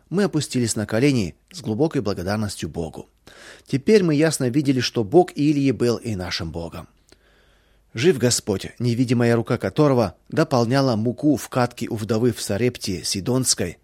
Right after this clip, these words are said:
приблизительно две тысячи восемьсот лет тому назад. Теперь он сделал то же самое и у нас в Барвенкове, в бедной квартире его служителей. Во время голода он пропитает их.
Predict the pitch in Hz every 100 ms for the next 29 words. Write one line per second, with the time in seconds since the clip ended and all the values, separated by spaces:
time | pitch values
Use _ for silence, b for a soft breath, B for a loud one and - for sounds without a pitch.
0 | _ 113 117 135 131 160 151 131 107 107
1 | 151 147 120 113 117 107 110 123 123 113
2 | 107 113 113 98 - - _ - B B
3 | B - 131 226 196 151 123 139 120 110
4 | 107 - 170 160 135 - 139 113 135 123
5 | 107 127 101 90 - 80 87 _ _ _
6 | 87 127 170 147 - 104 117 120 127 104
7 | 98 104 92 87 - 80 - - _ _
8 | _ b b b b b b b b b
9 | b _ - 120 120 127 123 143 143 120
10 | - 120 110 110 123 123 143 107 - 85